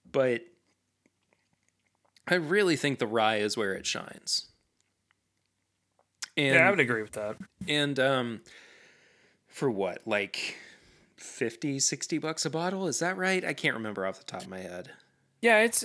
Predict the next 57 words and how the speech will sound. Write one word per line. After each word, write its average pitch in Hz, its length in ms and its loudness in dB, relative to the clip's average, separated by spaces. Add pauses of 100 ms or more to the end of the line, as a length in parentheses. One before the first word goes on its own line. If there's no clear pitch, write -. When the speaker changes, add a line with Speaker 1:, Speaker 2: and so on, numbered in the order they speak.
Speaker 2:
it's 214 180 0
a 269 40 4
little 233 220 4
more 165 280 4
than 139 160 4
I, 127 260 6
I - 200 2
usually 131 440 4
would 120 100 0
wanna 117 240 0
pay, 107 360 2
but, 113 180 -2
I 127 80 2
mean, 123 400 0 (320)
there's 147 240 4
been 151 200 2
some 123 520 4 (180)
bourbons 117 380 4
that 120 80 -4
come 117 180 -4
out 113 280 2 (260)
that 127 220 4
are, 120 180 4 (180)
you 135 120 -2
know, 110 200 -6 (880)
or, 113 100 -2
I'm 113 80 -6
sorry, 107 280 0
ryes 113 400 4
that 117 100 -4
come 120 180 -2
out 110 200 0
that 113 100 2
are 113 100 0
just 110 260 -2 (220)
two, 120 180 0
three 131 200 2
years 151 300 0
and 107 200 -6
phenomenal, 117 640 2
and 107 120 -6
I 113 80 6
think 120 180 2
this 117 140 -2
is 117 140 -2
up 120 180 2
there. 95 200 -4
And 92 80 -6
Speaker 1:
Yeah. 113 140 2
Speaker 2:
if - 120 0
it's 123 140 0
at 120 180 6
that 120 180 4
sixty 135 280 2
dollar 131 220 6
price 139 320 2
tag, 143 320 2